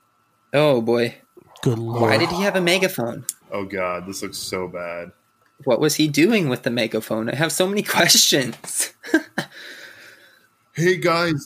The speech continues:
Speaker 3: you know who I am?
Speaker 2: I think his, his sent-, uh, hi-, the things he was saying was like, "I'm here, blank, get used to it."
Speaker 1: Okay.
Speaker 3: Oh, my God, he's running to the stage.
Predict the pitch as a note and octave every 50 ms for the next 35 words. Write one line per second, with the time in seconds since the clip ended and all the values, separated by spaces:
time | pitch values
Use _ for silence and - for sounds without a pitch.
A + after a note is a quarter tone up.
0 | - - - - F#3+ F3+ F3+ G#3 G3+ G3 F#3+ F#3 E3 D3 C#3 C#3+ D3+ E3 F3+ G3
1 | G3+ G3 F#3 - - _ - - - D3 - - F#3 F#3 F#3 - - F3+ E3+ D3
2 | - - - - - - - _ _ - - - - D#3 D3+ C3+ - - - -
3 | - D#3+ D3+ D3+ - - D3 - G#2 C#3+ C#3+ C#3 C3+ C3 B2 B2+ C#3 - - -
4 | D3+ - - E3 E3 D#3 - D#3+ D3+ C#3 - - D#3 D3 D3 D3 C#3+ C#3 C3 C#3
5 | C3 A#2+ B2 B2 - - C3 C3 C3+ C3+ B2 C3 D#3+ E3+ F3 E3+ E3 E3 D#3+ D#3
6 | - - - - - - - - - - - _ _ _ _ _ _ _ _ -
7 | D3+ D#3+ E3 D#3+ E3 E3 E3 D#3+ C#3+ - - - - - - - - - - -
8 | - - - _ - - _ _ - - D#3+ D#3 A#2 G#2+ D#3 E3 D3+ C#3 - -
9 | - - C3+ B2 A#2 A#2 A#2+ A2 - - - - - - - - C3 C#3 E3 F3+
10 | - C#3 B2+ C3+ C#3+ - - G2 G2 G#2 G#2 A#2 A2+ G#2 G2+ F#2 F2+ G2 G#2 G2+
11 | G#2 G#2+ A2 A2 G#2+ A2 G#2+ - A#2 G2 G#2 - - - - G2 F#2+ F2+ E2 D#2+
12 | D#2+ E2+ - -